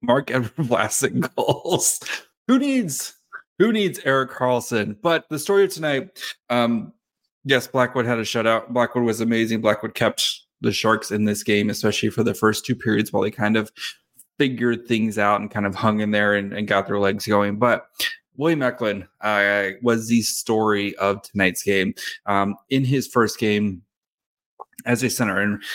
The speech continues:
since he's come to San Jose, right, he has been playing on the wing, uh, playing on the left wing, played on left wing all throughout, uh, his time with the Barracuda. Anytime he's been in the N H L, he's played on the left wing.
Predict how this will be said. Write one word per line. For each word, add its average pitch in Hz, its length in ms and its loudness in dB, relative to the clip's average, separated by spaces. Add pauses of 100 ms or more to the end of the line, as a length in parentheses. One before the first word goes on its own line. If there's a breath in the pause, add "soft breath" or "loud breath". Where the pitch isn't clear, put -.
(120 loud breath)
since 147 260 0
he's 160 180 -2
come 147 220 0
to 143 160 -4
San 123 240 0
Jose, 113 340 2
right, 101 220 0
he 110 300 -2
has 104 380 0 (440)
been 120 840 0
playing 107 340 0
on 107 140 0
the 98 60 -4
wing, 107 380 0 (380 loud breath)
uh, 95 480 0
playing 104 180 -2
on 117 80 0
the 113 80 2
left 110 300 0
wing, 113 480 0
played 104 100 4
on 101 140 2
left 98 180 -2
wing 104 140 0
all 95 140 0
throughout, 92 440 0 (260 loud breath)
uh, 98 140 2
his 90 140 0
time 92 120 0
with 92 60 -2
the 95 60 -8
Barracuda. 120 560 0 (280)
Anytime 113 400 0
he's 107 120 -2
been 113 100 -4
in 104 80 0
the 101 60 0
N 98 100 0
H 101 160 -2
L, 101 80 4
he's 98 100 0
played - 260 0
on 113 100 0
the 107 80 0
left - 180 -4
wing. 107 220 0